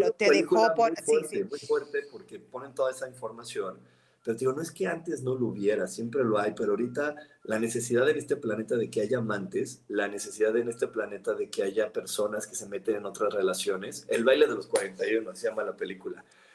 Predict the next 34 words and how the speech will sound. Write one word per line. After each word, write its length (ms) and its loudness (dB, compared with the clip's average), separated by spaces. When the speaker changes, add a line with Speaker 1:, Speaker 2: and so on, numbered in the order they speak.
Speaker 2:
Oh, 420 4
la 100 4
Speaker 1:
Este, 0 -
Speaker 2:
voy 140 4
a 60 4
ver, 160 2
la 100 0
voy 120 4
a 80 2
ver, 160 0
chicos. 400 0
Ajá. 340 -4
Speaker 1:
Sí, 300 0
pero 140 -2
te 80 -2
digo, 80 6
la 100 6
necesidad, 640 -4
porque 240 -6
es 100 -6
una 160 -6
necesidad 840 -4
de 120 -4
que 160 -2
se 120 -2
metan 320 -2
de 80 2
repente 380 -4
amantes 520 -4
en 100 -12
una 120 -8
relación 420 -4
de 80 0
pareja, 600 -6